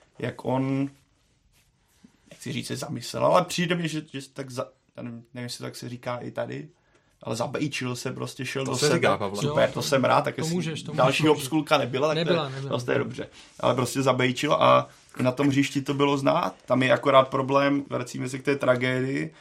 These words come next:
Speaker 1: kdy on přebere balón a napravo máte Ondřeje Zahustela a Kanga na něj mává, ty máš být ale už jako úplně někde jinde, abych ti ho tam dal, ten míč do toho křídla, rozjeli jsme tu akci, že jo.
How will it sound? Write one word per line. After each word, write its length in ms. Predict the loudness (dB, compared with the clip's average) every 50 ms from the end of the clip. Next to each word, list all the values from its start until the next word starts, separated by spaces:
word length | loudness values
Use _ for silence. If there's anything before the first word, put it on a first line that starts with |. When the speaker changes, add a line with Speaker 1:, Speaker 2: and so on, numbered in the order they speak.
| -20 _ _
Speaker 1:
kdy 140 | -2 0 2
on 100 | 2 2
přebere 340 | 0 0 0 2 2 2 4
balón 460 | 6 6 6 6 4 2 0 -2 -4 -10 _ _ _ _ _ _ _ _ _ -8 -6
a 340 | -4 -2 -2 -2 -4 -4 -6
napravo 380 | -6 -6 -4 -2 -2 0 2 2
máte 300 | 4 4 4 2 0 -4
Ondřeje 300 | -4 -2 -2 -2 -4 -2
Zahustela 540 | -2 -2 -4 -4 -6 -6 -4 -2 0 0 0
a 80 | 0
Kanga 340 | -2 -2 -2 -2 -2 -2 -4
na 80 | -2 -2
něj 140 | -2 -2
mává, 360 | -2 -2 -2 0 0 0 -2 -2
ty 120 | -4 -2
máš 220 | -2 0 0 0 -2
být 180 | -4 -8 -6
ale 140 | -4 -4 -2
už 140 | -2 -2 -4
jako 260 | -4 -6 -6 -6 -8
úplně 460 | -6 -6 -8 -8 -6 -6 -4 -4 -2
někde 340 | -2 -2 -4 -4 -2 -2 -2
jinde, 500 | -2 -2 -2 -2 -2 -2 -2 -4 -4 -6 -10 -18 -20 _ -12
abych 260 | -6 -4 -4 -4 -4
ti 140 | -6 -6 -4
ho 100 | -4 0
tam 220 | 2 2 2 2
dal, 300 | 2 2 2 2 0 -2
ten 200 | -4 -6 -4 -4
míč 200 | -4 -4 -4 -6
do 120 | -6 -6 -6
toho 180 | -6 -6 -6
křídla, 380 | -6 -6 -6 -6 0 2 4 4
rozjeli 300 | 4 2 -2 -4 -4 -6
jsme 200 | -4 -4 -6 -4
tu 140 | -2 -2 -2
akci, 340 | -2 -4 -6 -6 -6 -4 -4
že 60 | -4
jo. 180 | -6 -8 -12